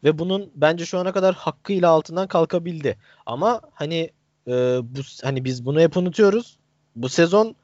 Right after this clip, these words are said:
normal bir sezon değil. Çok daha fazla maç oynanıyor. Yirmi bir takımlı.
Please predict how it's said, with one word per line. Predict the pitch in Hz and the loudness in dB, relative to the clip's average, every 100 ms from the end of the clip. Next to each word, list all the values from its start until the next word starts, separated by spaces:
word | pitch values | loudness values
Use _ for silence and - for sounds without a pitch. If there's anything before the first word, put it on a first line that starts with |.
| _ _ | _ _
normal | 123 139 175 202 | 0 4 4 2
bir | |
sezon | 190 202 190 196 196 | 2 0 2 0 4
değil. | 180 117 - _ _ | 4 2 -4 _ _
Çok | - 143 | -4 0
daha | 190 185 | 4 4
fazla | 196 185 | 4 2
maç | 208 208 | 0 0
oynanıyor. | 220 214 208 202 208 _ _ _ _ _ _ _ _ _ _ - | -2 -2 -4 -4 -6 _ _ _ _ _ _ _ _ _ _ -10
Yirmi | 131 135 147 | -6 -4 -4
bir | |
takımlı. | 170 185 190 185 180 | -4 -4 -2 0 0